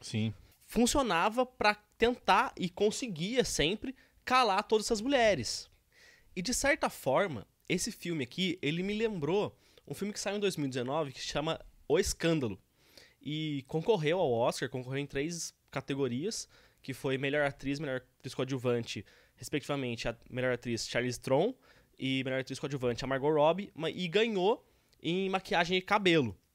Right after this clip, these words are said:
Speaker 2: E ele fala sobre um outro caso que ficou muito popular também na, na mídia, né? Que é o caso de assédio do Jorge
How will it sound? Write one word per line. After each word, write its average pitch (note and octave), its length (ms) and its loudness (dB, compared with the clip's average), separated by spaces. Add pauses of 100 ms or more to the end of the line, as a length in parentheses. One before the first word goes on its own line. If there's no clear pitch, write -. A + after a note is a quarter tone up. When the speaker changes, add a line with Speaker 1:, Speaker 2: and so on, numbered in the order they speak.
Speaker 2:
E G3 160 -2
ele G3 200 2
fala F#3 420 2
sobre F#3+ 680 -2 (340)
um E3 220 0
outro A#3 260 0
caso D#3 480 2
que - 80 -16
ficou - 180 -4
muito D3 220 -4
popular D3 380 -2
também C3 600 -4
na, A2 320 -4 (600)
na A#2 80 -2
mídia, C3+ 480 -2
né? D3 140 -4 (340)
Que F#3+ 220 0
é D3+ 260 2 (160)
o F#3 380 2
caso F3 840 0 (160)
de B2+ 220 -4
assédio E3 420 0
do F#3+ 300 0
Jorge F3 420 0